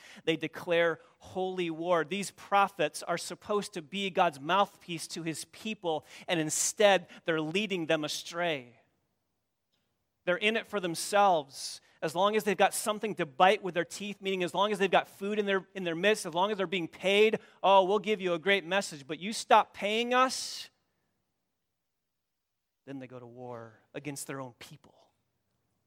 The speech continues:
Wicked prophets. Verse six. What's gonna happen to these false prophets? "Therefore it will be night for you without vision and darkness for you without divination. The sun will go down on the prophets,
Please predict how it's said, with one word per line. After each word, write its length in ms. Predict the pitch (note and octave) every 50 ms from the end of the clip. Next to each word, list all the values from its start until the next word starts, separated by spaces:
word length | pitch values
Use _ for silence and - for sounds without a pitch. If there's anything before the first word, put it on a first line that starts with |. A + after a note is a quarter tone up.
| _ _ _ _ _ _ _ _ _ _ _ _ _ _ _ _ _ _
Wicked 400 | C#3+ D3+ D#3+ - - C3 A#2 _
prophets. 840 | _ - - C3+ C3+ - _ _ - _ - - - - - - - - _ _ _ _ _ _ _ _ _ _ _ _ _ _ _ _ _ _ _ _ _ _ _ _ _ _ _ _ _ _ _ _ _ _ _ -
Verse 160 | B2+ A#2+ -
six. 640 | - - - C3 - _ - - - - - - - _ _ _ _ _ _ _ _ _ _ _ _ _ _ _ _ _ _ _ _ _ _ _
What's 140 | C#3 - -
gonna 160 | - C#3 C3
happen 280 | C3+ C#3 C3+ - C#3 B2+
to 100 | - C#3
these 160 | C#3 C3+ -
false 240 | - D3+ C#3 C3 -
prophets? 400 | - D3 C#3 C3 - D3+ - -
"Therefore 320 | D3 C#3+ C#3 - D#3 C#3+
it 40 | C3+
will 80 | C3+ B2+
be 120 | C3+ C3+
night 280 | B2+ B2+ C#3 C#3 - _
for 100 | - D3
you 180 | C#3 C#3+ D3
without 240 | C#3 C3+ C3+ B2 A#2
vision 300 | B2+ D3 D3 C#3 D3+ C#3
and 100 | B2+ A#2+
darkness 380 | A#2 C#3 D3 D3+ - D3+ - -
for 80 | -
you 140 | D3+ D3+ D3+
without 240 | C#3+ C#3 C#3 B2+ C3
divination. 500 | D3+ C#3+ C3 B2+ C3+ D#3+ D#3+ D3+ - D3
The 100 | C#3 B2
sun 260 | - - F3 E3 D#3+
will 100 | D#3 D#3
go 80 | C#3+ D3
down 180 | D3 D3+ D3+
on 60 | C#3+ C3+
the 40 |
prophets, 600 | - _ - E3 D#3+ D3+ - E3+ E3 - - -